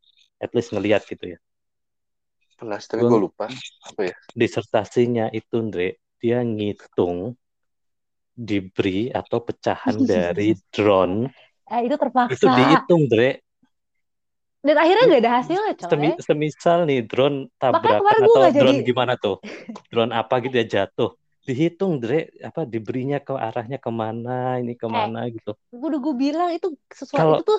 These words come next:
Speaker 3: sesuatu
Speaker 1: kalau gua kan,
Speaker 3: kegagalan namanya.
Speaker 1: kalau gua kan ya udah itu kan ya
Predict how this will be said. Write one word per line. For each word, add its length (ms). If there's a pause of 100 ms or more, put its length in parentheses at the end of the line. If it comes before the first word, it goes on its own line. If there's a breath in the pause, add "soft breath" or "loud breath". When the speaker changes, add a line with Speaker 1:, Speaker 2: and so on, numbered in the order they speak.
(100)
Speaker 3:
sesuatu 360 (140)
Speaker 1:
kalau 260
gua 100 (100)
kan, 100
Speaker 3:
kegagalan 100 (140)
namanya. 340
Speaker 1:
kalau 220
gua 180
kan 80 (160)
ya 60 (180)
udah 280
itu 200
kan 100 (100)
ya 60